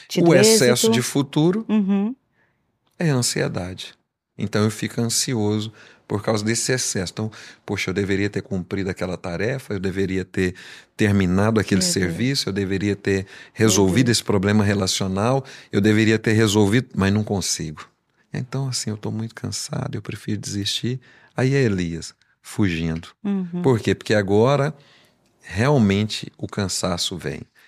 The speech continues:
Speaker 2: E o corpo sente porque ele somatiza. A somatização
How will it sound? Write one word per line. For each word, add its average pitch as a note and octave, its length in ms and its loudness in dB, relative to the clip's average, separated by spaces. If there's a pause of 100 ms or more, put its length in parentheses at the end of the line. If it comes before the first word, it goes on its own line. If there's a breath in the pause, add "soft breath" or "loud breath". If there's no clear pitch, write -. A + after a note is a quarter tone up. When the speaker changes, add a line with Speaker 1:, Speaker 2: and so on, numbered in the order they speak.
Speaker 2:
E D#3 100 2
o F3 80 4
corpo C#3+ 380 0
sente C#3+ 440 0
porque G#2 260 -4
ele A2 100 0
somatiza. F#2+ 880 -4 (840 soft breath)
A - 100 -2
somatização B2+ 1160 0